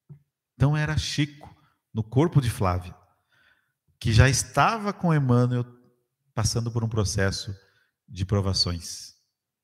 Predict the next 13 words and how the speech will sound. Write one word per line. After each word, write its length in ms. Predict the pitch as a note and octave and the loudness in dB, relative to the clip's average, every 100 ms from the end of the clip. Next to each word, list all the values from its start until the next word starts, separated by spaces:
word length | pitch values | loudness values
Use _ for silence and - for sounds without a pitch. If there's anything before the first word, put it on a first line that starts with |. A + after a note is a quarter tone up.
| _ - - - | _ -20 -14 -6
Então, 280 | A#2+ F3 F3+ | 4 6 6
meus 160 | C#3+ | 4
irmãos, 320 | A#2 A2 G#2+ | 4 4 4
causa 480 | - A#2+ C#3+ D3 C#3+ | 2 2 2 0 0
e 120 | C3 | 2
efeito 460 | B2+ A#2 B2+ B2+ - | 2 0 -2 -6 -4
é 60 | G#3+ | -2
isso. 500 | A#3 - - - - _ _ _ _ _ _ _ _ _ _ _ _ | -2 -6 -8 -10 -18 _ _ _ _ _ _ _ _ _ _ _ _
É 60 | A2 | 2
esse 640 | A#2+ F3+ - - D3+ - G#3 | 4 4 2 0 -4 -4 -4
ir 320 | A#3 B3 A#3+ | 0 0 0
e 140 | A3 | -2
vir 520 | C3+ C#3+ E3 F#3 F3+ | -2 -2 0 0 -2